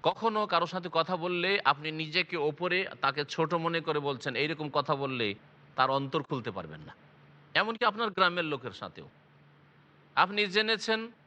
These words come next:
বাইরে লেখাপড়া করে গেছেন, হ্যাঁ, সঠিক দিন জেনেছেন, আর একজন জানে না, আর আপনি তাকে যেন এইভাবে কথা বলছেন, সে নিচে, আপনি ওপরে, কখনো হেদায়েত করতে পারবেন না সমান হয়ে, অথবা আপনি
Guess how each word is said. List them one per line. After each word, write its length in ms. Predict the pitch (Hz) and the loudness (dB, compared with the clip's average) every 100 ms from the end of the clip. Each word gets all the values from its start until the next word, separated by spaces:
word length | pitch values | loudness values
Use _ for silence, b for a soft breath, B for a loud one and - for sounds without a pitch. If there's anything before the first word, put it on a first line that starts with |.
| _ _ | _ _
বাইরে 320 | - 139 165 | 2 2 2
লেখাপড়া 420 | 165 156 165 170 175 | -2 -4 0 2 2
করে 220 | 180 180 | 0 -2
গেছেন, 360 | 175 - 175 175 - _ - - - | -4 -2 -2 -4 -18 _ -20 -16 0
হ্যাঁ, 300 | 127 151 160 | 4 4 2
সঠিক 380 | 160 151 175 | -2 -4 -4
দিন 180 | 156 175 | -2 0
জেনেছেন, 500 | 170 175 175 175 180 | 2 2 0 -2 -2
আর 180 | 165 139 | 2 2
একজন 280 | 143 143 147 | 2 -2 0
জানে 260 | 135 127 | 2 2
না, 280 | 113 98 90 101 | 0 -6 -6 0
আর 100 | 117 | 4
আপনি 420 | 143 156 160 170 | 4 2 -4 -4
তাকে 300 | 165 156 156 | -2 -2 -4
যেন 400 | 151 147 113 85 - - | -6 -4 -6 -8 -12 -4
এইভাবে 400 | 120 139 175 107 | -2 0 -2 -2
কথা 200 | 101 98 | -2 -4
বলছেন, 340 | 80 80 - | -6 -10 -14
সে 180 | - 127 | -6 -4
নিচে, 300 | 135 135 156 | -4 -2 0
আপনি 240 | 123 120 | 0 0
ওপরে, 260 | 95 82 80 - - - - - - - | -8 -8 -14 -18 -20 -20 -20 -20 -20 -2
কখনো 300 | 160 165 202 | 0 2 2
হেদায়েত 260 | 165 131 117 | 2 2 0
করতে 200 | 107 104 | -4 -10
পারবেন 260 | 90 78 | -10 -12
না 240 | 76 - - - - - - - - - - | -18 -20 -20 -20 -20 -20 -20 -20 -20 -20 -20
সমান 340 | - 135 143 139 | -2 2 2 2
হয়ে, 220 | 139 139 | 0 -2
অথবা 340 | - 117 135 | -4 -2 2
আপনি 260 | 110 117 107 | 2 0 -12